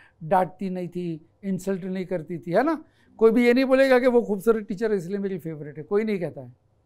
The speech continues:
तो हम क्या देखते हैं टीचरों में, डॉक्टरों में,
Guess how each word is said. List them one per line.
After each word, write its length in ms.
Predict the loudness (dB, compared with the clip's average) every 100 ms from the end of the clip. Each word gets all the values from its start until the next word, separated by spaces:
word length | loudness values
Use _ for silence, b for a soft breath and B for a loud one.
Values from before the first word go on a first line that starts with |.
| _ _ _ _ _ _ _ _ _ _ _ -6
तो 60 |
हम 140 | -4 4
क्या 160 | 6
देखते 300 | 8 8 6
हैं 180 | 0 0
टीचरों 500 | 0 -2 2 4 4
में, 420 | 2 0 0 -2 -8 _ _ _ _ 2
डॉक्टरों 540 | 4 6 4 4 4
में, 420 | 2 0 0 -4